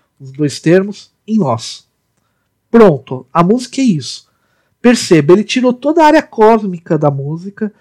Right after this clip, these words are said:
ele tirou toda a parte sobre a harmonia universal, que co-, todos os tratados da época faziam. Se voltar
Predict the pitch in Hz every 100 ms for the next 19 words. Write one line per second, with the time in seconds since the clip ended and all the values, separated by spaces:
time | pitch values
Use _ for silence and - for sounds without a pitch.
0 | _ _ - 185 208 220 196 180 - 262
1 | 240 202 190 - 190 180 175 170 165 165
2 | 165 160 143 120 - 151 196 - - -
3 | 196 220 214 - 233 277 269 240 233 214
4 | 185 175 165 156 143 - 127 131 117 123
5 | 139 190 202 _ _ _ _ _ _ _
6 | _ _ - - 175 185 175 190 196 240
7 | -